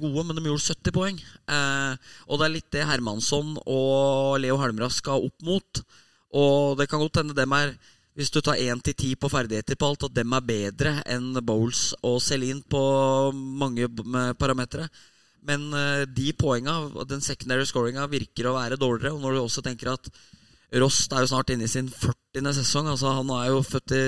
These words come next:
seksogåtti, han har jo vært en av ligaens beste spillere i snart tjue år, ikke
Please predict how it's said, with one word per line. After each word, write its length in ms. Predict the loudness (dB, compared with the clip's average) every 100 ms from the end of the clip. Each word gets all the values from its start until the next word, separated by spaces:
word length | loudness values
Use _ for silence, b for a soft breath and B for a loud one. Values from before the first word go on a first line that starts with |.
| 2
seksogåtti, 640 | -2 -2 2 2 0 -2 0
han 140 | 0
har 60 | 0
jo 60 | 0
vært 300 | -2 -6 -14 B B B -4 2
en 100 | 4
av 80 |
ligaens 300 | 4 2 0 2
beste 240 | 0 0
spillere 380 | 0 0 2 2
i 480 | 2 2 0 0 -2
snart 240 | -2 0
tjue 240 | 2 4 6
år, 220 | 4 2
ikke 100 | 0